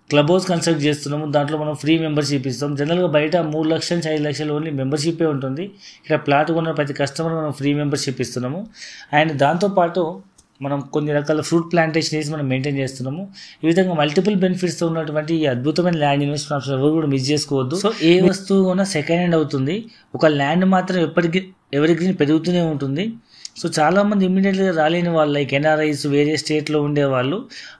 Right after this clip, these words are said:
ఆన్లైన్లో Google మ్యాప్ తెప్పించుకొని, లొకేషన్ చూసుకొని, లేదా డిజిటల్ మన లేఅవుట్ అవైలబిలిటీ చూసుకొని, లేదా సైట్ ఇన్ఛార్జ్ ద్వారా WhatsApp వీడియో కాల్ చూసి సైట్ బుక్ చేసుకొని, వాళ్ళు వీలైనప్పుడు వచ్చి మిగతా అలాట్‌మెంట్ కట్టుకొని రిజిస్ట్రేషన్ చేసుకుంటున్నారు.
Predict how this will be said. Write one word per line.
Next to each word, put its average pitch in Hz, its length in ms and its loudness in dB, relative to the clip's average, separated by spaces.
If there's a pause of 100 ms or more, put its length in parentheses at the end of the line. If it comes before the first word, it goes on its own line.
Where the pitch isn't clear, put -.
ఆన్లైన్లో 190 580 4 (180)
Google 156 300 4
మ్యాప్ 185 240 2
తెప్పించుకొని, 160 580 -2
లొకేషన్ 151 480 0
చూసుకొని, 143 420 -2
లేదా 143 280 0 (600)
డిజిటల్ 147 520 4 (360)
మన 160 180 0
లేఅవుట్ 151 520 2 (320)
అవైలబిలిటీ 151 480 2
చూసుకొని, 143 440 0
లేదా 151 240 2 (320)
సైట్ 175 280 4
ఇన్ఛార్జ్ 196 380 2
ద్వారా 185 200 2
WhatsApp 151 420 2
వీడియో 170 200 2
కాల్ 160 260 2
చూసి 147 260 0
సైట్ 156 340 2 (240)
బుక్ 135 240 0
చేసుకొని, 160 460 2 (360)
వాళ్ళు 156 200 4
వీలైనప్పుడు 180 420 2
వచ్చి 170 220 -2
మిగతా 160 280 0
అలాట్‌మెంట్ 156 420 0
కట్టుకొని 151 360 -2
రిజిస్ట్రేషన్ 143 360 0
చేసుకుంటున్నారు. 127 500 -2